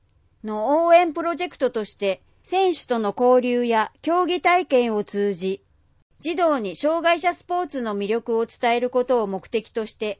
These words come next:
開催されたものです。豊洲小学校では、五年生と交流しました。はじめに選手たちがプレーを披露すると、児童からは、「速い」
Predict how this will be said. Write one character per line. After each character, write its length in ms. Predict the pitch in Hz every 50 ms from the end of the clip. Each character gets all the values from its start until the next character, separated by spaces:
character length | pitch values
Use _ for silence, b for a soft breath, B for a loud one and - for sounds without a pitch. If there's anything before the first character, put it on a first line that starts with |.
| _ _ -
開 160 | - 220 226
催 220 | 214 - 233 226 226
さ 120 | - 226
れ 100 | 220 226
た 120 | - 226
も 100 | 226 220
の 140 | 226 226 220
で 160 | 185 170 170
す。 180 | 165 - _ _ _ _ _ _ _ _ _ _ _ _ _ _ _ _ _ _ _ _ _ _ _ _ _ _ _ -
豊 220 | 262 269 302 349
洲 160 | 381 - 359 302
小 240 | - 370 339 349
学 220 | 311 349 359 359 -
校 180 | - 254 240
で 140 | 226 220 214
は、 240 | 196 190 180 - - _ _ _ _ _ _
五 160 | - - - 262
年 180 | 330 359 381
生 240 | 370 - 320 254 226
と 160 | - 208 196 -
交 200 | 220 233 240 233
流 180 | 233 240 247
し 140 | 220 - 226
ま 120 | 220 214
し 60 | 202 -
た。 240 | - 175 165 156 - _ _ _ _ _ _ _ _ _ _ _ _ _ _ _ _ _ _ _ _ _ _ _ _
は 160 | _ 233 233
じ 120 | 233 285 339
め 160 | 339 349 349
に 140 | 359 359 330
選 240 | - 381 392 392 381
手 140 | - -
た 120 | - 262 247
ち 140 | - 214 185
が 180 | 196 180 - - _ _ _ _
プ 140 | _ - 254
レ 240 | 254 339 381 370 349
ー 20 |
を 80 | 302 262
披 240 | 254 277 311 294 294
露 140 | 269 254 240
す 160 | - 226 208
る 100 | 208 202
と、 300 | - 214 202 196 - _ _ _ _ _ _ _ _ _ -
児 120 | 269 339
童 220 | 302 370 359 320
か 120 | 247 269 254
ら 140 | 247 226 208
は、 240 | 196 185 - - _ _ _ _ _ _ _ _
「速 320 | _ - 233 254 320 349 381
い」 200 | 392 247 -